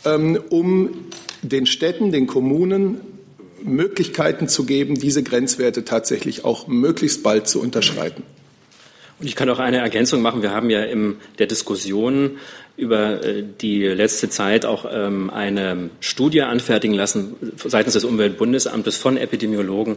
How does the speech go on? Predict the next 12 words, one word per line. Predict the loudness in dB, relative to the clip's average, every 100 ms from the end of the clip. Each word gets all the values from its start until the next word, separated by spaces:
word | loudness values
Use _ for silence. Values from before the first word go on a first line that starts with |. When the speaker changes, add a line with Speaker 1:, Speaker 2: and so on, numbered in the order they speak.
| -8 -10 -2
Speaker 2:
die |
nochmal | -2 -2 -4 -4 -4 -6 -10 -10
den | -8 -6
aktuellsten | -4 -2 -2 -2 -6
Wissensstand | -6 -4 -4 -4 -4 -6 -10 -14 -16
von, | -8 -4 -4 -4
äh, | -2
Stickoxidbelastungen | 0 0 -2 -4 -6 -2 -2 0 0 0 0 -2 0 -2 -6 -10 -4
für | 0
die | 2
Gesundheit | 0 0 -2 -4 -2
zusammenstellen, | 0 2 2 2 0 0 -2 -4